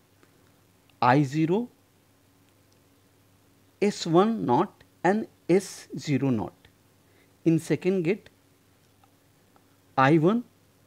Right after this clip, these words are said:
first input is I one, and then second input is S one complement, and third input is S zero.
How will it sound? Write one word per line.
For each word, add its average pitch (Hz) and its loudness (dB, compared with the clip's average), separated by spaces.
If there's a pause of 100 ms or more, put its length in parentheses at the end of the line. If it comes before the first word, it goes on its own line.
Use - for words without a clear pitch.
first - -4
input 151 -2
is 151 -4
I 131 2
one, 175 -4 (460)
and 139 2
then 156 0
second 165 -4
input 156 -6
is 220 -6 (580)
S - -4
one 151 2
complement, 151 -4 (440)
and 131 -2
third 160 -2 (840)
input 147 -2
is 208 -8 (160)
S - -4 (200)
zero. 120 -6